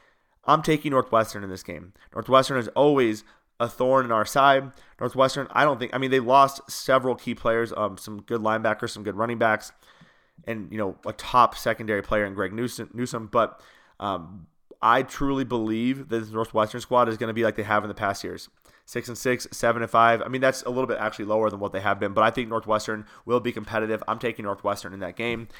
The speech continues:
Illinois plus twenty-one and a half at Iowa. I don't like it. I don't like twenty-one and a half. I also don't know what to expect from Illinois or Brett Bielema. I would wait on this game a hundred percent.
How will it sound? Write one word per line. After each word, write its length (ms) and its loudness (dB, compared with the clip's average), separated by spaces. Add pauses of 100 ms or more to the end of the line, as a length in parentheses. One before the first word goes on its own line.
(360)
Illinois 460 4
plus 300 -2
twenty-one 340 0
and 80 0
a 40 -2
half 280 0
at 60 2
Iowa. 440 6 (320)
I 120 6
don't 160 2
like 240 -2
it. 160 -10 (280)
I 100 6
don't 100 6
like 160 4
twenty-one 320 0
and 100 -2
a 20 -10
half. 220 2
I 60 2
also 200 4
don't 160 -2
know 60 -2
what 80 -4
to 80 -8
expect 360 -2
from 100 -14
Illinois 340 2
or 60 0
Brett 200 0
Bielema. 440 -4 (240)
I 80 6
would 160 4
wait 180 2
on 120 -2
this 120 -8
game 160 -4
a 80 0
hundred 300 -4
percent. 400 -4